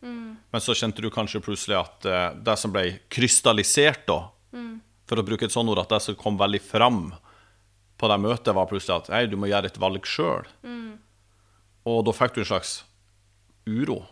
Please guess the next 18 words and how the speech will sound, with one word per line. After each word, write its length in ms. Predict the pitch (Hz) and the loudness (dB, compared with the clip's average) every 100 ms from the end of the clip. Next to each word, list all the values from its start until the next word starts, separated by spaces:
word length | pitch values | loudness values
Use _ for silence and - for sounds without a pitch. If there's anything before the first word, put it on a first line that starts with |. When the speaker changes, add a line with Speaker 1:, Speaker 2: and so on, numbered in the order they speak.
| _ _ _ _ _ _ _ _ - | _ _ _ _ _ _ _ _ -12
Speaker 1:
Ja, 200 | 285 285 - - | -8 -8 -10 -10
eller 140 | 262 | -6
at 60 | 208 | -4
Speaker 2:
Ja. 60 | |
Speaker 1:
jeg 80 | 254 | -6
kjente 640 | - 269 226 220 _ 214 220 | -8 -12 -12 -14 _ -14 -14
skikkelig 320 | 220 220 220 208 | -14 -18 -16 -18
at, 220 | _ 220 | _ -16
eh, 220 | 202 214 214 _ _ 247 | -14 -14 -18 _ _ -16
nå 200 | 220 214 | -12 -10
er 160 | 202 208 | -10 -12
det 240 | 208 202 208 _ _ _ - | -14 -14 -18 _ _ _ -16
på 80 | 247 | -14
tide 280 | - 226 214 | -12 -12 -12
at 160 | 214 214 | -14 -14
du 240 | 220 214 202 - | -14 -14 -14 -20
kan 200 | - 208 | -18 -18
ikke 300 | 208 220 | -16 -14